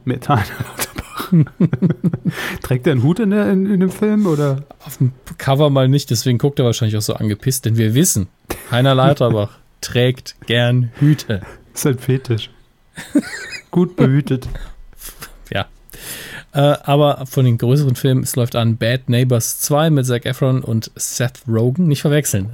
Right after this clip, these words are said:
Speaker 2: Zac Efron und Seth Rogen. Zwei
Speaker 1: Mhm.
Speaker 2: unterschiedliche Namen. Wer den ersten gesehen hat, wird den zweiten wahrscheinlich auch sehen oder nicht sehen. Je nachdem, wie ihr den ersten fand. Ich hab keine Ahnung. Ähm,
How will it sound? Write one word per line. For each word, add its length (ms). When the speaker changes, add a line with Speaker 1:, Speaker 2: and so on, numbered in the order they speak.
Speaker 2:
Zac 600
Efron 500
und 340
Seth 560
Rogen. 480
Zwei 220
Speaker 1:
Mhm. 80
Speaker 2:
unterschiedliche 480
Namen. 360
Wer 80
den 120
ersten 300
gesehen 320
hat, 160
wird 100
den 100
zweiten 360
wahrscheinlich 600
auch 240
sehen 340
oder 180
nicht 200
sehen. 180
Je 80
nachdem, 320
wie 40
ihr 40
den 100
ersten 280
fand. 300
Ich 100
hab 120
keine 280
Ahnung. 280
Ähm, 260